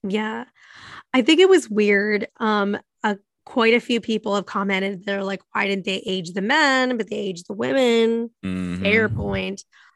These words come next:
Speaker 1: I do, um, I agree with that in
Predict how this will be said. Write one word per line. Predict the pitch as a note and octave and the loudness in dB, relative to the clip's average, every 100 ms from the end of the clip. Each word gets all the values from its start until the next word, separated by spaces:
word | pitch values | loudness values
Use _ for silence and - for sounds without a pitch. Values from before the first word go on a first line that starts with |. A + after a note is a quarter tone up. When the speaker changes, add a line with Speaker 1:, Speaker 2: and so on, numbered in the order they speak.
| _ - | _ -2
Speaker 1:
I | A#3 | -2
do, | G3 A3 C#4 D4+ E4+ F4+ - | -2 -2 0 0 0 -2 -4
um, | A#3+ A3+ G#3+ G#3 G#3 _ - | -4 -2 -4 -6 -10 _ -10
I | A#3+ B3 | -4 -2
agree | F#3 B3 C4 | -2 -2 -2
with | E4+ E4 | -2 -2
that | A3+ G#3+ G#3 G#3 _ _ _ _ _ _ _ _ _ _ - | -2 -2 -2 -6 _ _ _ _ _ _ _ _ _ _ -4
in | A3+ G#3+ G#3 | -2 0 -4